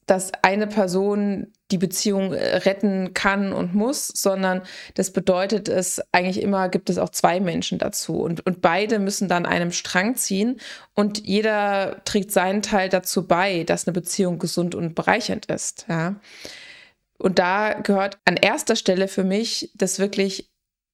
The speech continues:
aufrichtige, ehrliche, wahrhaftige Nähe zulassen und sein,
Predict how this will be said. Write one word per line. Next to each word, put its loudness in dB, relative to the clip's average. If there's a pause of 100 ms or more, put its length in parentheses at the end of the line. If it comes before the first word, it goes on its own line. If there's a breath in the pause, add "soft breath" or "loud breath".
(380)
aufrichtige, 2
ehrliche, 0 (420 loud breath)
wahrhaftige 0 (920)
Nähe 2
zulassen -2
und -6
sein, -2